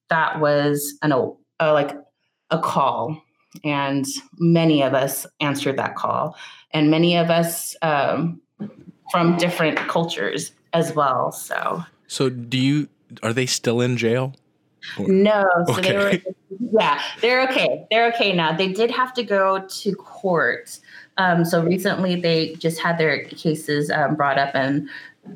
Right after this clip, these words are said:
Speaker 1: um, they were, like, not guilty, or they said that they're not guilty. So of course, like, however it gets rolled out, like, even the fact that they were arrested and they had to go to court,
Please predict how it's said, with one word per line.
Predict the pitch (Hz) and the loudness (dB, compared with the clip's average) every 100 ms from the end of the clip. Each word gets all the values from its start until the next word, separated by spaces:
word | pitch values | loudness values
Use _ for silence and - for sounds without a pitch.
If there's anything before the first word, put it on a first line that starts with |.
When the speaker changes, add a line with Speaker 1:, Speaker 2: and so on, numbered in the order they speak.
| - | -2
Speaker 1:
um, | 151 139 135 - - - | 0 2 0 0 -4 0
they | 165 | 2
were, | 160 | 4
like, | 143 123 123 - | 4 2 -2 -2
not | 160 143 - | 0 0 0
guilty, | 135 123 - 143 - - | 0 0 -4 -4 -6 -4
or | 165 139 - | 0 0 0
they | 147 180 180 | 0 0 0
said | 170 127 | 0 -2
that | 123 | 0
they're | 143 | 0
not | 135 - - | 0 0 -2
guilty. | 110 - 117 | -4 -4 -8
So | 120 117 | -2 0
of | 135 | 0
course, | - 180 170 | 0 0 2
like, | 143 131 - - - - - - | 0 -2 -4 -16 -20 -20 -18 -6
however | - 170 151 151 156 139 | 0 2 2 2 2 2
it | 127 | 0
gets | 135 - - | -2 -4 -4
rolled | 147 143 131 | -2 0 0
out, | 131 - - - 180 _ _ _ 165 | 0 0 -4 -12 -18 _ _ _ -2
like, | 156 - - | -2 -2 -2
even | 226 247 | 2 2
the | 214 | 2
fact | - 156 160 - | 0 -2 -2 -2
that | - | -2
they | 147 147 | 0 0
were | 147 160 - | 2 2 2
arrested | 170 165 165 147 | 0 0 -2 -4
and | 156 139 | 0 0
they | |
had | 139 147 156 | 0 -2 -2
to | 156 | -4
go | 139 143 - | 0 0 0
to | 120 | -4
court, | - - 151 147 - | -12 -6 0 0 0